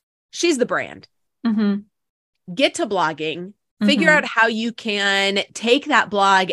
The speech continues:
Speaker 1: and break it apart into multiple different s-,
Speaker 2: Mm-hmm.
Speaker 1: areas of content.
Speaker 2: Yep.
Speaker 1: And that is really your zone of genius, is
Speaker 2: Mm-hmm.
Speaker 1: the S E O, the back end, and strat-, content strategy.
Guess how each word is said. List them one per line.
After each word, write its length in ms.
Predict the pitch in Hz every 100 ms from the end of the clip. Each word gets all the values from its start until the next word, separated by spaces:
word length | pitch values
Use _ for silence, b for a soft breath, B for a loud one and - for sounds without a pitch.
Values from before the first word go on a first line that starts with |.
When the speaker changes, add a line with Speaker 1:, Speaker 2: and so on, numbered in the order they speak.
| -
Speaker 1:
and 200 | 190 175
break 260 | 185 208
it 80 | 226
apart 320 | 196 202 180
into 280 | 190 190 196
multiple 540 | 180 185 202 220 196
different 540 | 170 175 185 170 175 - _
s-, 160 | - -
Speaker 2:
Mm-hmm. 220 | 208 196
Speaker 1:
areas 400 | 185 190 175 - -
of 160 | 165 -
content. 640 | 160 143 160 131 143 - - B B -
Speaker 2:
Yep. 120 | 185
Speaker 1:
And 280 | 233 233 -
that 320 | 196 247 302
is 240 | 415 349 202
really 340 | 208 226 226
your 720 | 220 175 170 196 196 196 196
zone 400 | 170 156 180 180
of 200 | 170 151
genius, 680 | - 151 151 120 - - - -
is 400 | 208 196 185 185
Speaker 2:
Mm-hmm. 80 | 160
Speaker 1:
the 160 | 165 -
S 200 | 247 -
E 140 | 226
O, 160 | 202 196
the 120 | 175
back 320 | 185 180 175
end, 340 | 185 180 175 -
and 320 | - 180 175 -
strat-, 600 | - - - 185 165 -
content 480 | - 202 180 147 139
strategy. 720 | - 160 127 127 - 113 -